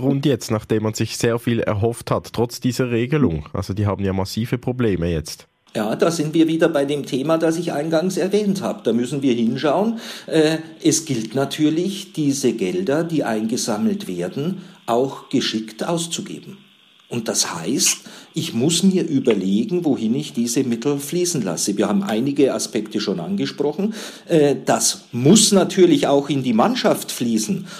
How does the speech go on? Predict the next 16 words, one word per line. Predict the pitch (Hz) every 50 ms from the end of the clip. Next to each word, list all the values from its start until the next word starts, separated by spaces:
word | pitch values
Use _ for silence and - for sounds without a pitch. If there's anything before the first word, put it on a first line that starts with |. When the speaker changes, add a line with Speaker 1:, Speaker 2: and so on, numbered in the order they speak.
| - -
Speaker 2:
Aber | - 117 113 113 - 156 131
für | - - 151 139 135
diese | - 151 143 135 - 127 - -
Teamzusammensetzung, | - - 165 165 160 - - - 117 - - 110 123 180 226 226 226 220 202 175 - - - - 113 95 85 82 -
da | - 110 101
brauche | 101 98 95 98 98 -
ich | 123 110 117
auch | 95 98 98 98
ein | 104
Händchen, | 95 - 104 104 110 - - 151 165 214 226 - - - - - - -
der | 131 127 135 143 151
diese | - - 175 170 165 165 - 160 143
Gelder | 139 - 110 - - 120 - 139 139
geschickt | 143 175 165 165 - 156 165 - - - 147
ausgeben | 139 143 147 - - 135 - - -
kann. | - - - - - -